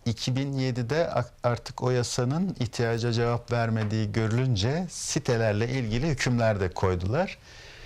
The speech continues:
E, onların da bir danışman avukata sürekli ihtiyaçları var.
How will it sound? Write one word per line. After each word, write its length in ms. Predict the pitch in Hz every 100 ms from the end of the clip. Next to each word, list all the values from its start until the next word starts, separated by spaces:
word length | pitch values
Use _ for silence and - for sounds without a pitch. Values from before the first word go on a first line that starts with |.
| - - -
E, 180 | 120 120
onların 560 | 139 135 156 165 175 160
da 300 | 127 110 107
bir 340 | 123 123 120 113 110 113
danışman 520 | 117 123 123 131 123 120
avukata 640 | 117 113 - 117 - 113
sürekli 680 | - 120 110 107 - 110 104
ihtiyaçları 840 | 104 101 - 123 113 - 156 143
var. 400 | 139 143 -